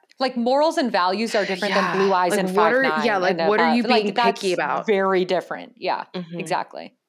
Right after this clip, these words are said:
Speaker 1: Exactly.
Speaker 2: Mm-hmm.
Speaker 1: So there's
Speaker 2: Mm-hmm.
Speaker 1: things that make sense to not compromise on because they're, like, genuine wants and desires and needs and, and interests.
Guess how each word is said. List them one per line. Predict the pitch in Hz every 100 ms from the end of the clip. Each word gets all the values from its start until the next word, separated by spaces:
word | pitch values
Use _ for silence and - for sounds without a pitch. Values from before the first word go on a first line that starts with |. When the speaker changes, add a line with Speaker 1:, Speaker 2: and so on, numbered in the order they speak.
| _
Speaker 1:
Exactly. | - - 107 170 180
Speaker 2:
Mm-hmm. | 170 _ _ _ _
Speaker 1:
So | -
there's | 214 214
Speaker 2:
Mm-hmm. | -
Speaker 1:
things | 226 233
that | 226 180
make | 196 190
sense | - - 180 190
to | -
not | 170 175
compromise | - 165 185 185 190 214
on | 208
because | 202 196 170
they're, | 175
like, | 165 160 160 -
genuine | 156 170 175 180 185 180 180
wants | 156 170 165 175
and | 175
desires | 175 165 156 156 165 165 165
and | 165 170
needs | 165 170 165
and, | 165 160 151
and | 156
interests. | - 165 165 247 277 320 -